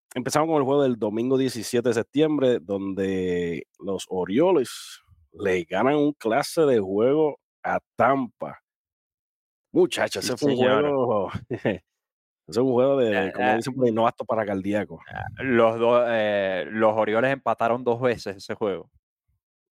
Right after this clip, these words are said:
Speaker 1: No, y vinieron de atrás.
Speaker 2: Vinieron de
Speaker 1: Eh,
Speaker 2: atrás.
Speaker 1: vinieron de atrás. El juego se acaba cinco a cuatro, donde Hall se lleva el apellido y Dickman con la derrota. En esto prácticamente ellos se llevan,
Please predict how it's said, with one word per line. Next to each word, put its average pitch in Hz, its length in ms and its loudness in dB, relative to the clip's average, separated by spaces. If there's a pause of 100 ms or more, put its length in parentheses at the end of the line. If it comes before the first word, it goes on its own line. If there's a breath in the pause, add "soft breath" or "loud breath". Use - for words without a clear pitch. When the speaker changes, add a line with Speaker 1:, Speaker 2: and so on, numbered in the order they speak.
(160)
Speaker 1:
No, 98 160 -4
y 85 80 -6
vinieron 78 320 -2
de 180 60 6
atrás. 92 260 -4 (600)
Speaker 2:
Vinieron 101 440 -2
de 107 80 0
Speaker 1:
Eh, - 40 2
Speaker 2:
atrás. 90 320 -2 (280)
Speaker 1:
vinieron 98 180 -10
de 117 60 2
atrás. 104 300 0
El 85 80 -6
juego 92 160 0
se 131 120 0
acaba 131 260 2
cinco 160 420 -2
a 160 60 -2
cuatro, 120 580 0 (500)
donde 95 640 -2
Hall 123 220 2
se 127 120 -2
lleva 120 120 4
el 120 60 2
apellido 139 280 0
y 120 60 2
Dickman 113 580 -6 (440)
con 104 280 -2
la 95 200 0
derrota. 90 640 -2 (440)
En 95 140 -4
esto 131 220 0
prácticamente 131 500 0
ellos 123 160 0
se 117 100 -2
llevan, 127 320 2